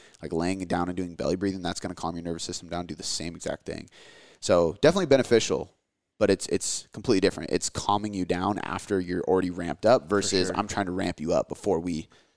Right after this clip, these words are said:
Speaker 1: do some kind of strength movement.
Speaker 2: Gotcha.
Speaker 1: So.
Speaker 2: Cool, man. That's the, uh, last question for today. Um, yeah, everybody keep out the lookout for the new Taylor Trainer app. Uh,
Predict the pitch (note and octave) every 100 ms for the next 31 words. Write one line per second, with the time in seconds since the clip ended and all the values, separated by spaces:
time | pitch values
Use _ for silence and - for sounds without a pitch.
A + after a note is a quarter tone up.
0 | _ F2+ - C#2+ C#2 - - - G#1+ G#1+
1 | A1+ _ - G2 F#2+ F#2 _ _ - -
2 | E2+ _ - - - _ _ - - D3
3 | D3+ C3 C#3 - B2 - C#3+ C3 B2 A2
4 | A#2 B2+ - A2+ - A#2+ A#2 G#2 - G2+
5 | G2+ C#3 - _ _ _ _ _ A2 G2+
6 | G2 F#2 E2 C#2+ - _ _ _ _ _
7 | _ - - _ - G#2+ A#2 D2 G2 G2+
8 | G2+ G2 G2 - - - A2+ G#2+ F#2 F2+
9 | A#2 G#2 G2 F#2 F#2+ - G2 F#2 A2 G#2+
10 | G#2+ G#2 - _ - A2+ B2+ - _ G#2
11 | G2 F#2+ F#2+